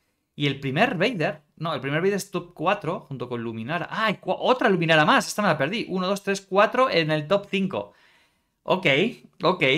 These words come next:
Y el otro Vader está hasta abajo con, con la madre Tolsin.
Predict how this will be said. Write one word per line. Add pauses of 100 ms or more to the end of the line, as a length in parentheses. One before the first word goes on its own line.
(140)
Y
el
otro
Vader
está
hasta
abajo
con,
con
la
madre
Tolsin.